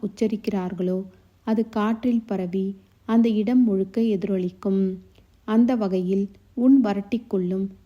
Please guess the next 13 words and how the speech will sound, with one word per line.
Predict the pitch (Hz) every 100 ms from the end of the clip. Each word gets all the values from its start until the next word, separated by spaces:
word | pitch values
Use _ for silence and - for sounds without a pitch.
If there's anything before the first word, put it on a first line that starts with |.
| _ _
விட்டல | 220 208 254 254 262 240
என்ற | 208 185
திருநாமம் | 185 214 220 214 196 190 196 -
ஒலித்தது" | - 190 190 190 196 202 208 208 -
என்றார். | 190 175 185 190 196 196 196 _ _ _ _ _
திருட்டு | 254 269 277 277
கொடுத்தவள் | - 202 - 220 220 220
தன் | 220 196 185
பொருளை | 202 208 226 220 220
திரும்ப | 214 220 220 -
பெற்றதுடன் | 185 - 190 175 185 196 196 - _ _ _
விட்டலன் | 214 208 262 262 254 -
அனுகிரகமும் | 196 196 208 214 226 226